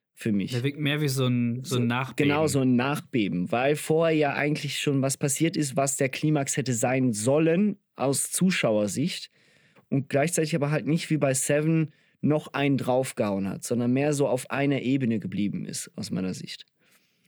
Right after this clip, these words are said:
Speaker 2: Ja.
Speaker 1: So, also das ist so der einzige richtige Schwachpunkt, den ich sehe. Es ist tatsächlich, es ist alles gut erzählt. Es ist eine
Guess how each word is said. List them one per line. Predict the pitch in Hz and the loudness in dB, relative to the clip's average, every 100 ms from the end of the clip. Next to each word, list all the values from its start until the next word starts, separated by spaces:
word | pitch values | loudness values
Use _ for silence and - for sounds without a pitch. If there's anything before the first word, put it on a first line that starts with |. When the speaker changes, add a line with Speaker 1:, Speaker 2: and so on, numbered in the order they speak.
| _ - - | _ -14 -4
Speaker 2:
Ja. | 123 123 123 _ _ _ _ | -2 -2 -6 _ _ _ _
Speaker 1:
So, | - 139 135 - | 0 2 0 -4
also | - 139 135 | -4 -2 0
das | 151 160 | 0 0
ist | 160 - | -2 -2
so | |
der | 139 139 - | 0 0 0
einzige | 139 165 - 143 127 | 0 0 0 0 0
richtige | 143 - 131 | 0 -2 -2
Schwachpunkt, | 123 - 127 - - 120 - | 0 -2 -4 -6 -8 -6 -2
den | 110 | 0
ich | 120 - | 0 -2
sehe. | - 120 107 87 - _ _ _ _ _ | -2 0 0 -2 -8 _ _ _ _ _
Es | - 113 | -8 -6
ist | 120 - - - | -4 -6 -8 -4
tatsächlich, | 151 151 156 151 139 - | -2 0 -2 -2 -4 -6
es | 127 139 | -4 -4
ist | 139 - - _ | -4 -6 -12 _
alles | - 165 196 - | -4 0 0 -2
gut | - 190 | -4 0
erzählt. | 165 165 - 160 143 | 0 0 0 2 2
Es | - - | -2 -6
ist | 139 | -4
eine | 143 139 | -2 -2